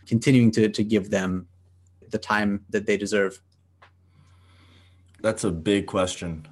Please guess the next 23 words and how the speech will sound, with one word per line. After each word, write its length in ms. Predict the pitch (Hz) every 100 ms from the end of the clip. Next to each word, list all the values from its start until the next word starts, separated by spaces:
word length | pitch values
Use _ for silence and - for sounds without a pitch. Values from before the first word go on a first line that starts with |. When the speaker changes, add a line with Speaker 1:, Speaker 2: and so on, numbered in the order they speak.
| -
Speaker 2:
And 120 | 95
I 60 | 95
don't 180 | 101 101
know 100 | 98
if 140 | 92
I 100 | 87
have 240 | 90 87 82
the 240 | 92 90
answers 480 | 85 90 90 87 80
to 400 | - 80 80 78 - _ _ _ _ _ _ -
all 140 | 90
the 80 | 82
facets 480 | 78 82 85 80 80
of 80 | 80
that 180 | 78 76
question. 560 | 82 76 - 73 85 - -
But 140 | 110
for 200 | - 107
me, 320 | 110 143 131
I 120 | 107
just, 500 | 104 107 104 - - _ -
I 120 | 104
prioritize 1200 | 95 104 98 101 104 92 101 95 92 90 - -